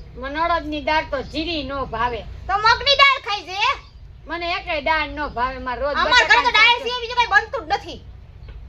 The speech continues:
Speaker 2: ઈ તો ઠીક. માર બનેવી કાનો આવ્યું?
Speaker 1: એને કામ છે, એનું હું પૂછ પૂછ કરસ હવે?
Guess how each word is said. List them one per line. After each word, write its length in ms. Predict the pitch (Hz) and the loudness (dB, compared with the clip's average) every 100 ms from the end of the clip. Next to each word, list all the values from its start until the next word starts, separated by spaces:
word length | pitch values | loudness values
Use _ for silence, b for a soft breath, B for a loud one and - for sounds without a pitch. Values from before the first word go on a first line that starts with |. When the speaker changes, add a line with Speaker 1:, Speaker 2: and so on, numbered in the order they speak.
| - - - - - - - - - | -16 -16 -16 -16 -16 -16 -16 -16 -14
Speaker 2:
ઈ 40 | 370 | -4
તો 100 | 466 | -2
ઠીક. 220 | 466 587 - - - - - - - - | 2 2 0 -10 -16 -16 -16 -16 -16 -8
માર 120 | 392 | -2
બનેવી 360 | 330 302 427 494 | 2 2 2 4
કાનો 240 | 554 605 | 4 4
આવ્યું? 280 | 605 571 605 - - - - - - - - | 2 0 -4 -8 -16 -16 -16 -16 -14 -8 0
Speaker 1:
એને 300 | 359 392 359 | 2 4 4
કામ 360 | 330 349 339 | 6 4 4
છે, 120 | 269 320 | 2 4
એનું 280 | 339 359 | 4 2
હું 180 | 320 359 | -2 -4
પૂછ 220 | 320 339 - | -6 -8 -6
પૂછ 200 | 339 - - | -8 -2 2
કરસ 340 | 311 302 302 | 4 4 4
હવે? 160 | 302 | 4